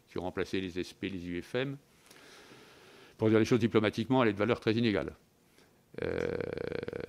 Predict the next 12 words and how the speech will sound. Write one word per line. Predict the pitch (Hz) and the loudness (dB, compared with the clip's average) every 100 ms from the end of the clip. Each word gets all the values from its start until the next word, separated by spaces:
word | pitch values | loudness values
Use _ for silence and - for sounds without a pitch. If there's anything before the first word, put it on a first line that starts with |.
| - - | -10 -2
on | 107 | 2
ne | |
trouve | 107 120 110 | 2 2 2
pas | 120 | 0
si | - 123 | 0 -2
fréquemment | - 120 110 107 | 0 2 2 0
cela, | - 120 135 135 | 0 2 2 0
une | 104 | -2
partie | 95 110 - 107 | 0 -2 0 0
documentée | 117 113 113 131 | 2 2 2 2
de | 107 | 2
l'histoire, | 123 - 120 107 120 - | 0 0 2 2 2 -8